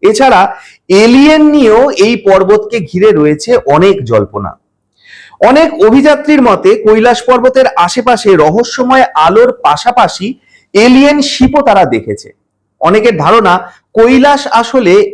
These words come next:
এলিয়েনদের গোপন শহর, যেখানে তারা একটা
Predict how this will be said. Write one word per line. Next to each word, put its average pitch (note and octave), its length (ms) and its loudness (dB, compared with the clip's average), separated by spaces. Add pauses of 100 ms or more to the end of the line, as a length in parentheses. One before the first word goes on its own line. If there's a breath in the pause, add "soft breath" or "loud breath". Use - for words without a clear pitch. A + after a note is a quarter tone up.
এলিয়েনদের B3 600 2 (120)
গোপন F#3+ 440 -2
শহর, E3 360 -8 (680)
যেখানে B3 420 0
তারা A3 260 0
একটা A#3+ 220 -2